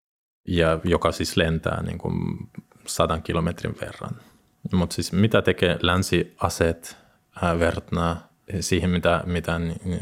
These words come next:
Ukrainalla tähän mennessä on ollut? Eli, äm, Ukrainalla oli lähinnä, ö, semmoisia neuvostoaikaisia aseita.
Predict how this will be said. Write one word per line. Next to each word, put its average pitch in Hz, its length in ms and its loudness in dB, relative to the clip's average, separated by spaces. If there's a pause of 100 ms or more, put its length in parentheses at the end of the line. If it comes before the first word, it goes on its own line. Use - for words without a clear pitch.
Ukrainalla 82 640 0
tähän 85 220 0
mennessä 80 400 -6
on 80 160 -2
ollut? 82 400 -2 (440)
Eli, 82 340 -2 (160)
äm, 82 220 -2 (400)
Ukrainalla 95 420 2
oli 92 360 0
lähinnä, 85 640 -4 (540)
ö, 71 100 -2 (320)
semmoisia 87 320 -4
neuvostoaikaisia 85 1080 -2 (180)
aseita. 101 480 4